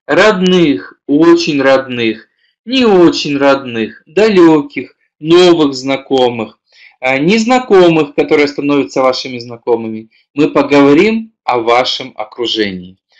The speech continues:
О том окружении, которое либо украшает вас, либо тянет вниз. Есть такое выражение: Если хочешь выяснить, сколько ты зарабатываешь,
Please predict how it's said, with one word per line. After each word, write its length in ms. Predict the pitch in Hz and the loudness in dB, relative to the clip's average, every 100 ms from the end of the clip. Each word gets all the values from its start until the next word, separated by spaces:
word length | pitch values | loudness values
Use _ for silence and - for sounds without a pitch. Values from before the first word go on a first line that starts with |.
| _ _ | _ _
О 120 | - 143 | -4 -2
том 240 | 247 233 | 2 2
окружении, 800 | 233 202 202 180 240 247 226 185 | 2 2 2 2 0 0 -2 -4
которое 460 | 175 170 180 170 | -4 0 2 4
либо 460 | 165 190 180 165 160 | 4 2 0 0 0
украшает 880 | 165 - 147 131 - 143 190 220 220 | -2 -2 -2 -2 -4 -2 0 -2 -4
вас, 460 | 202 202 190 - - _ _ | -4 -4 -4 -12 -14 _ _
либо 340 | - 180 175 165 | -4 -2 2 0
тянет 480 | - 127 135 135 - | 0 -4 -4 -8 -14
вниз. 600 | 104 92 85 - - _ _ _ | -16 -14 -14 -18 -18 _ _ _
Есть 260 | - 143 143 | -2 -2 0
такое 320 | 143 147 139 | -2 0 0
выражение: 800 | 127 131 135 131 190 208 202 160 | 2 2 0 0 -2 -2 -4 -6
Если 300 | - 123 - | -8 -10 -8
хочешь 380 | - - 131 - | -10 -10 -10 -8
выяснить, 480 | 139 127 113 117 113 | -4 -2 -4 -8 -8
сколько 360 | - 139 - | -2 -2 -2
ты 140 | 107 113 | -6 -6
зарабатываешь, 920 | 113 123 120 170 196 185 165 151 - | -4 -2 -2 -2 -2 -2 -2 -2 -6